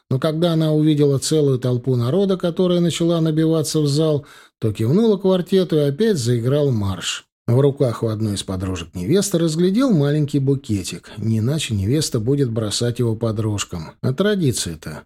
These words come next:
распространяется потихоньку. Нас пощёлкали с разных ракурсов, пока регистратор торжественно произносила общие слова.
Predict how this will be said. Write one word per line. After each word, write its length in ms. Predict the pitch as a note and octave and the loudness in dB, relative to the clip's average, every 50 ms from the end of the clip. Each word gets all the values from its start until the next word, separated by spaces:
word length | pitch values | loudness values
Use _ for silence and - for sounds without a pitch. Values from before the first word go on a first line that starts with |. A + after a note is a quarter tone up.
| _ | _
распространяется 1080 | - F#2 G#2 A2+ - - - A2 A2 - - G#2+ G2+ G2 G#2+ C3 F3 G3+ G#3+ G#3 - F#3 | -8 -6 -4 -4 -4 -4 -4 -4 -4 -4 -4 -4 -2 -2 0 0 0 0 0 0 -2 -2
потихоньку. 800 | F3+ F#3+ F3 - E3+ C#3+ - C#3 G2+ F2+ D#2+ - - C#2+ C#2 - - _ _ _ - | -2 -4 -2 -2 -2 -2 0 -2 -2 -2 -4 -8 -10 -12 -12 -14 -16 _ _ _ -4
Нас 260 | G2+ D#3+ G3+ G#3 - | -2 0 0 0 -2
пощёлкали 680 | - - C#3 C3 - - F#3+ G#3 A3 A3 F#3+ F#3+ G3 | -6 -8 -8 -6 -2 0 0 0 0 0 0 0 0
с 100 | F3+ - | 0 0
разных 420 | F#3 F#3+ G3 F#3+ D#3+ F3 E3 - - | 2 2 2 2 2 0 0 0 0
ракурсов, 580 | D#3+ F3 F3 D#3 - E3 D3 - D#3+ D3 - | 0 0 0 0 -2 -2 -2 0 0 -2 -2
пока 320 | - B2 A#2+ A#2+ F3 F3+ E3+ | -2 -6 -4 -2 -2 0 0
регистратор 720 | D#3+ C#3+ C3 B2 - - D3+ E3+ F3+ F3+ - E3+ D3 C3+ | 0 0 -2 -2 -2 -2 -2 0 0 0 0 -2 -2 -2
торжественно 760 | - B2+ A2+ G2+ G2+ A#2 E3+ G3 F3+ - - E3+ E3 D#3+ | -2 -4 -4 -4 -2 0 0 0 0 0 -2 -2 0 0
произносила 720 | C#3+ C#3+ D3 D3+ D3+ C#3+ C3+ D3 C#3+ C3+ - - C#3+ C3+ B2+ | 0 0 0 0 0 0 0 0 0 0 0 0 0 0 0
общие 360 | A#2+ B2+ C#3+ C3+ - D3 C3 | 0 0 -2 -2 -2 -2 -2
слова. 560 | A#2+ - B2+ B2 A#2 A2 G#2+ G2+ F#2+ F2 D#2+ | -2 -2 -2 0 0 0 -2 -2 -4 -4 -8